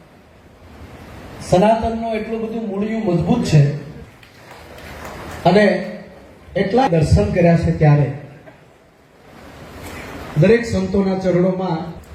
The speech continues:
કોટી કોટી પ્રણામ. મહિનો મૌન રહે, એને પછી બોલવાનું આવ્યું છે, સીધું આ ઉપર જ બોલવાનું આવ્યું છે. અને બોલ્યો એટલે નીચે ટિપ્પણી કરે છે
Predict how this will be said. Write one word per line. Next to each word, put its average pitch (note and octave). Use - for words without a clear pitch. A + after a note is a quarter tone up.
કોટી F#3
કોટી G#3
પ્રણામ. F3
મહિનો G#3
મૌન G3
રહે, G#3+
એને G3
પછી F#3+
બોલવાનું F#3+
આવ્યું F#3+
છે, F#3+
સીધું F#3+
આ F#3+
ઉપર F#3
જ D#3+
બોલવાનું D3+
આવ્યું G2+
છે. -
અને F#3+
બોલ્યો F#3+
એટલે A3
નીચે G3
ટિપ્પણી G#3+
કરે F3+
છે A2